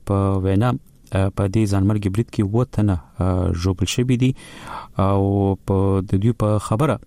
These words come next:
د څلورو روغتیايي حالت، اه، خراب دی. له کوټې نه ځو لاهور ته. څنګه تاسو په خبرونو کې مو اوریدلي چې په لاهور کې د ترهګرۍ ضد عدالت نن د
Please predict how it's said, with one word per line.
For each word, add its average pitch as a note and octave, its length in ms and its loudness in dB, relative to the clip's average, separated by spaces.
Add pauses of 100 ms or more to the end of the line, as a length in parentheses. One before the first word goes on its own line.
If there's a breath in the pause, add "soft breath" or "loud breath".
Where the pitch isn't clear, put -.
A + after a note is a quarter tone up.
(240)
د G2+ 240 0
څلورو G#2+ 460 0
روغتیايي G2 320 -2
حالت، G2 220 0 (260)
اه، F#2 340 0
خراب F2 340 -4 (100)
دی. F#2 80 2 (1000 loud breath)
له D#3 260 2
کوټې G#3 240 -2
نه E3+ 160 0 (120)
ځو C#3 180 2 (100)
لاهور G#2+ 300 0
ته. - 160 -10 (340)
څنګه C#3 260 0
تاسو C3+ 200 -4
په A#2 80 -2
خبرونو C#3+ 260 0
کې C#3+ 120 0
مو G#2+ 80 2
اوریدلي G#2 280 0
چې - 140 -12
په A2 100 0
لاهور G#2 280 0
کې A#2 200 0
د G#2 140 0
ترهګرۍ G2+ 400 0
ضد C3+ 240 -2
عدالت G2 640 -2
نن A#2+ 520 2
د G#2 200 -2